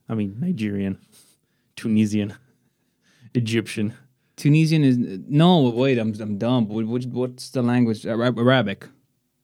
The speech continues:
Speaker 2: That'll probably be it.
Speaker 1: Oh,
Speaker 2: But also
Speaker 1: yeah.
Speaker 2: Arabic is one of the hardest languages to learn out there, so yeah, <laughs> maybe
Speaker 1: Is
Speaker 2: it's,
Speaker 1: it?
Speaker 2: it is, it is difficult to learn, and it's difficult to talk. Uh, before we had the, our episode with Rawia,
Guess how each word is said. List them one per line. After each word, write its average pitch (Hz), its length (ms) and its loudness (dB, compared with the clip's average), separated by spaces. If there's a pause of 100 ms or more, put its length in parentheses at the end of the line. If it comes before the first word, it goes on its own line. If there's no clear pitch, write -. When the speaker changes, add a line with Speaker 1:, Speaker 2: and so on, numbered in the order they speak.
(140)
Speaker 2:
That'll 107 220 -2
probably 101 380 -2
be 107 140 -2
it. 107 60 0
Speaker 1:
Oh, 123 800 4 (100)
Speaker 2:
But 131 100 6
also 208 240 6
Speaker 1:
yeah. 135 60 4
Speaker 2:
Arabic 131 220 4
is 117 100 0
one 127 160 4
of 117 80 4
the 117 100 0
hardest 117 360 0
languages 113 440 -2
to 101 60 -6
learn 104 240 -2
out 104 180 -2
there, 98 180 -6
so 98 240 -6
yeah, 98 300 -4 (160)
<laughs> - 100 -6
maybe 123 340 2 (100)
Speaker 1:
Is 143 140 4
Speaker 2:
it's, 311 140 4
Speaker 1:
it? - 120 -8 (360)
Speaker 2:
it 131 100 4
is, 151 180 4
it 135 100 4
is 139 200 6
difficult 117 440 0
to 104 80 -8
learn, 113 420 0 (180)
and 127 100 4
it's 123 80 4
difficult 170 340 4
to 110 80 -6
talk. 110 420 -2 (1160)
Uh, 117 500 4
before 120 320 2
we 139 120 4
had 127 260 2
the, 120 260 -4
our 113 280 0
episode 120 320 0
with 110 240 0
Rawia, 104 600 2